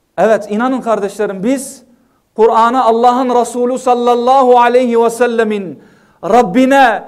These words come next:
istian ettiği gibi, seslendiği gibi, yakardığı gibi, "İnne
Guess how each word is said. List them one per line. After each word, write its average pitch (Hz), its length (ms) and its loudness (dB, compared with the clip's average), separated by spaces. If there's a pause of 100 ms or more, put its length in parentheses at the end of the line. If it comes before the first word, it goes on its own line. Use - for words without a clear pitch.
(180)
istian 262 640 2
ettiği 262 360 0
gibi, 202 580 -2 (200)
seslendiği 262 720 0
gibi, 208 580 0 (360)
yakardığı 247 680 2
gibi, 277 540 0 (280)
"İnne 247 560 0